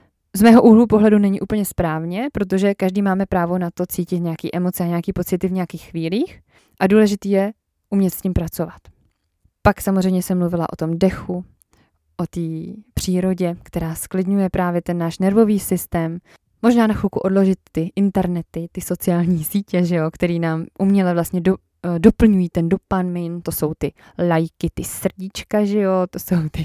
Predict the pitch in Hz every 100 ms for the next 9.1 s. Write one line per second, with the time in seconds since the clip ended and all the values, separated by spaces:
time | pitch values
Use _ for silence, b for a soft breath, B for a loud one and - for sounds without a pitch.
0 | - - 196 202 190 190 180 190 175 175
1 | 190 B B B _ 190 185 180 170 165
2 | 165 156 - B B B _ 180 170 -
3 | - 185 170 180 165 - - 185 185 185
4 | 190 185 170 170 - - 170 277 - -
5 | 165 170 165 185 160 180 - 185 175 180
6 | 160 214 254 _ _ - 185 202 240 254
7 | - - 170 - - 185 175 175 - 180
8 | 180 160 165 165 170 170 170 165 160 165
9 | 190